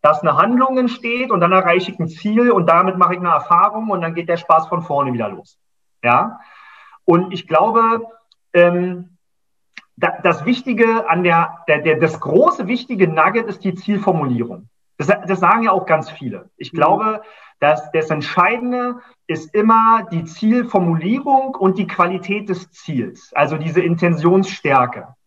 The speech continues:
Speaker 2: Mhm.
Speaker 1: Und, ähm, das, das Schlimme ist, dass das alles nicht funktioniert,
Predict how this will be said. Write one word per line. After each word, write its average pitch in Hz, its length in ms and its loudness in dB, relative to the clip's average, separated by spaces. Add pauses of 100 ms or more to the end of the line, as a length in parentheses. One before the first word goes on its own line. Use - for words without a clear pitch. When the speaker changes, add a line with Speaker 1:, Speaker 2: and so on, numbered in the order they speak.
(220)
Speaker 2:
Mhm. 160 420 -8
Speaker 1:
Und, 165 280 0
ähm, 160 560 0 (1200)
das, - 240 -2
das 175 200 -2
Schlimme 302 300 2
ist, 285 480 -2
dass 156 320 0
das 160 220 -2 (120)
alles 254 500 0
nicht 175 460 -4
funktioniert, 220 1040 0